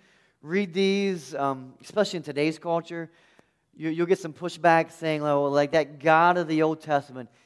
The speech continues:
he's a misogynist. He doesn't like women."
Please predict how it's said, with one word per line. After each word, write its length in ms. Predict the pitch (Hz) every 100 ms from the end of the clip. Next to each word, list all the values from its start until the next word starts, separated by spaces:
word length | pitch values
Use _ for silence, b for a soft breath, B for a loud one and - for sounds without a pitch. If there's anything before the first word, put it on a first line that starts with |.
| b
he's 180 | 160 151
a 60 |
misogynist. 840 | 147 135 156 143 139 123 107 98 - _ _ _ _ _ _ _
He 120 | 160
doesn't 220 | 165 165
like 260 | 139 160 151
women." 500 | 131 143 127 101 87